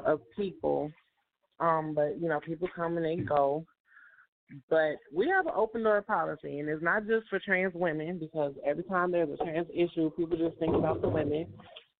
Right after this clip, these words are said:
There are also just as many trans men out there that are just as talented,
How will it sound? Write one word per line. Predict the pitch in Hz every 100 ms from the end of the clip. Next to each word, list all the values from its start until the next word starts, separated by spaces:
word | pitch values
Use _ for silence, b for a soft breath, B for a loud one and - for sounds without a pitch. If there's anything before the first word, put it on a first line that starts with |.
| _ 151
There | 160 147 147
are | 113
also | 147 156 175 165 160 - - 139
just | 156 151
as | 170
many | 190 180 175
trans | 180 175 185 196
men | 170
out | 165 156
there | 160 151
that | 151
are | 147
just | 139 156 170
as | 190 _
talented, | 220 180 156 160